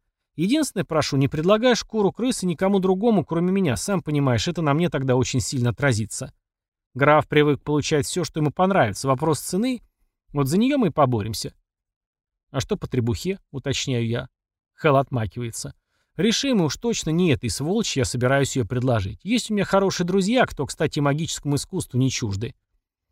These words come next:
Магик, смутрожец. Мы с ним еще желторотиками в графской дружине начинали. Тоже выходец с низов. Но он уже ушел на покой, на себя работает, вроде твоего учителя.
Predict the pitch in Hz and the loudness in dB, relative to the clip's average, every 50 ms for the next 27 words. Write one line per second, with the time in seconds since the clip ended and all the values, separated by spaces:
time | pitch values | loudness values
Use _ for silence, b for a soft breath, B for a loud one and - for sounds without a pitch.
0 | _ _ - 160 214 226 208 185 175 170 _ - - - 175 233 294 254 - 151 | _ _ 0 2 4 4 4 2 0 -8 _ -12 -6 -2 -2 -2 -2 -2 -4 -4
1 | 127 123 117 - - - - - _ _ _ _ _ _ _ _ _ - - 240 | -2 -2 -4 -6 -8 -12 -16 -16 _ _ _ _ _ _ _ _ _ -6 -2 -2
2 | 262 - - 233 220 185 - 214 185 180 180 175 - 202 208 233 240 - - - | -2 0 0 0 0 0 0 0 0 0 0 0 2 4 4 4 2 0 -2 -2
3 | 151 139 131 135 160 185 180 165 - - 156 156 180 190 156 127 113 107 110 110 | 0 0 0 2 2 2 2 2 0 -6 -4 -2 0 0 2 2 2 2 0 -2
4 | - - 147 139 117 98 - - - _ - 269 254 202 160 143 160 - - 151 | -4 -4 -2 -2 -2 -4 -6 -12 -12 _ -2 0 2 2 4 2 2 0 -2 -4
5 | 143 123 - - - 151 135 117 117 - - _ _ _ _ _ _ _ _ _ | -4 -4 -8 -6 -2 -2 -2 -2 -4 -6 -10 _ _ _ _ _ _ _ _ _
6 | - 127 131 139 147 147 139 131 139 143 147 139 - 170 156 156 151 151 139 - | -4 0 2 4 4 4 4 4 4 4 2 2 2 2 2 2 2 0 2 2
7 | 196 202 - - 247 147 120 113 - - 185 170 156 120 110 113 113 117 98 - | 0 0 2 2 2 2 4 2 0 -2 0 0 0 0 0 -2 -2 -4 -4 -6
8 | 104 - 208 254 247 185 - 190 185 180 180 180 - - - 101 - 113 110 104 | -8 -4 -2 0 0 0 -2 0 2 2 2 2 0 -4 -6 -8 -6 -8 -8 -8
9 | - | -10